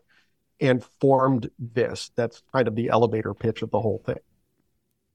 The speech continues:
But many people that I encounter or hit our website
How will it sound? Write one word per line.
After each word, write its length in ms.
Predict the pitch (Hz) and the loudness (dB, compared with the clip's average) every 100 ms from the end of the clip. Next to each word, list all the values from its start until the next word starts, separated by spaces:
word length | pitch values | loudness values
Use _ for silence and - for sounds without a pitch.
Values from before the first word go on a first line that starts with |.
| _ | _
But 440 | 156 127 147 143 - | -6 6 6 6 2
many 400 | 156 147 202 254 | 2 6 8 8
people 300 | 226 185 180 | 4 6 8
that 280 | 143 139 - | 8 6 4
I 140 | 143 180 | 8 10
encounter 720 | 190 175 170 165 156 156 151 | 8 6 6 6 8 6 4
or 1200 | - 156 147 139 135 131 127 127 131 131 131 131 _ _ _ _ _ _ _ _ - | -4 -6 -4 -2 -2 0 0 0 0 -2 -2 -6 _ _ _ _ _ _ _ _ 0
hit 120 | 220 - | 2 6
our 160 | 147 | 6
website 920 | 139 135 156 190 185 - 185 170 170 | 6 6 8 8 6 6 10 12 10